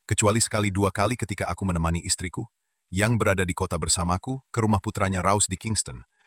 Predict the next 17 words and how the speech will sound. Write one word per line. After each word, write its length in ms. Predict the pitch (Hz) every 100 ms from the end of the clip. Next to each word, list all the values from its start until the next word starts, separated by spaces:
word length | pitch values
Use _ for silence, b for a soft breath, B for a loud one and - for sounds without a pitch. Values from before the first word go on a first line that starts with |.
| _
dan 160 | 90 98
meskipun 400 | 104 - 123 135
tubuhku 400 | 113 107 - 110
sangat 320 | - 151 147
lemah, 320 | 92 82 90 - _ _ _
aku 160 | 117 156
tetap 320 | 139 117 110
terus 240 | 104 110
melayani, 480 | 98 85 80 67 - _ _ -
baik 240 | 95 104
dalam 240 | 101 98
pertemuan-pertemuan 800 | 95 - 95 101 95 92 95 92 90
umum 260 | 113 123 123
ketika 320 | 101 90 82
aku 160 | -
sanggup 320 | - 117 110 95
menjalaninya, 560 | 90 85 82 78 69